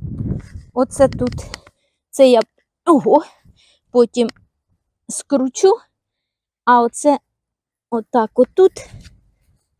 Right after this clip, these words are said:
поки вилізе та петрушечка.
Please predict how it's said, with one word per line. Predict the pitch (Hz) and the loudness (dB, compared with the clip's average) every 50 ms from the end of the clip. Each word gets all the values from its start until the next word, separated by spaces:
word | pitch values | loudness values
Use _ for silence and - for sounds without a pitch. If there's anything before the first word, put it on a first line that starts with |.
| _ _ _ | _ _ _
поки | - 427 - - 508 | -6 0 4 4 4
вилізе | 381 220 254 262 254 226 226 240 233 208 214 240 233 | 4 4 4 2 2 2 0 0 -2 0 -2 -2 -2
та | - - 226 | -2 -2 -4
петрушечка. | 220 - 240 247 - 339 370 381 - - - - - - - - - 214 220 | -2 -2 -4 -4 -2 -2 -2 -2 -2 -4 -10 -16 -16 -18 -6 -4 -4 -4 -4